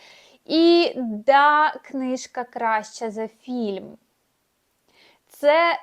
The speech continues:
ніби я дивилась, власне, фільм, але протягом там чотирьох чи п'яти днів, бо прочитала я її дуже швидко. Щиро раджу всім, хто любить Бріджит Джонс.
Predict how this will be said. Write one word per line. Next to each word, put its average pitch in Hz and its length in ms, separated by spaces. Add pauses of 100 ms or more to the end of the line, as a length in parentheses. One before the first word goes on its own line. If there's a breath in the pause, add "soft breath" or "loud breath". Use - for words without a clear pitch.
ніби 294 460
я 277 320
дивилась, 254 720 (120)
власне, 247 600
фільм, 370 640 (460 soft breath)
але 254 520 (140)
протягом 262 640
там 240 220
чотирьох 254 400
чи 262 120
п'яти 240 340
днів, 269 320
бо 254 140
прочитала 247 500
я 240 80
її 240 140
дуже 202 300
швидко. - 500 (920 soft breath)
Щиро 415 500
раджу 294 540
всім, 330 520
хто 277 240
любить 320 320
Бріджит 240 440
Джонс. 269 480